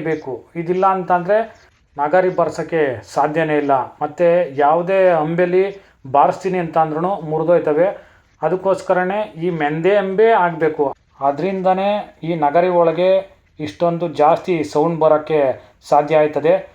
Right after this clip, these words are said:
ನಾವು ಅತಿ ಹೆಚ್ಚಾಗಿ ತಾರಸಿ ಮತ್ತು ತಮಟೆನ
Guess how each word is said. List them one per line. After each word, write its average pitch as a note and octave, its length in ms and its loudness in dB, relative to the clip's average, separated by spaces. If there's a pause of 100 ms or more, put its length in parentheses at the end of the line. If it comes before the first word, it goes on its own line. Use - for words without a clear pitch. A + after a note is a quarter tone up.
(320)
ನಾವು E3+ 220 2 (300)
ಅತಿ F#3 240 -4
ಹೆಚ್ಚಾಗಿ F3 520 -2 (680)
ತಾರಸಿ D#3+ 400 0
ಮತ್ತು D#3+ 240 0 (140)
ತಮಟೆನ D3+ 360 0